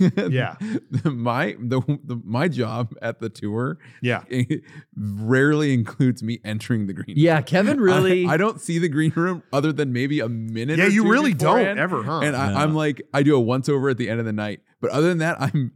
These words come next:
Speaker 2: I do not set foot in the green room.
Speaker 3: Yeah, pretty much. You are at the merch booth.
Speaker 2: Yeah.
Speaker 3: After, like, the fourteenth time that the show is going on, I realized that you duck out of the merch booth, though. And do you get to go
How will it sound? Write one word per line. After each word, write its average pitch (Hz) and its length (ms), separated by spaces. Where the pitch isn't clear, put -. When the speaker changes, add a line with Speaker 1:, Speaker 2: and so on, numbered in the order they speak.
Speaker 2:
I 131 120
do 127 100
not 120 220
set - 340
foot 120 140
in 110 60
the 117 80
green 107 220
room. - 300
Speaker 3:
Yeah, 104 220
pretty 156 280
much. 113 360
You 123 220
are 113 200
at 110 200
the 113 80
merch 98 280
booth. 92 220
Speaker 2:
Yeah. 104 240
Speaker 3:
After, 240 440
like, 165 460
the 127 320
fourteenth 139 1000
time 117 600
that 110 160
the 98 80
show 110 360
is 101 120
going 98 320
on, 87 400
I 127 100
realized 123 580
that 120 100
you 120 240
duck 107 320
out 107 220
of 104 60
the 110 60
merch 98 320
booth, 95 220
though. 92 220
And 90 240
do 123 80
you 131 80
get 147 120
to 143 80
go 120 360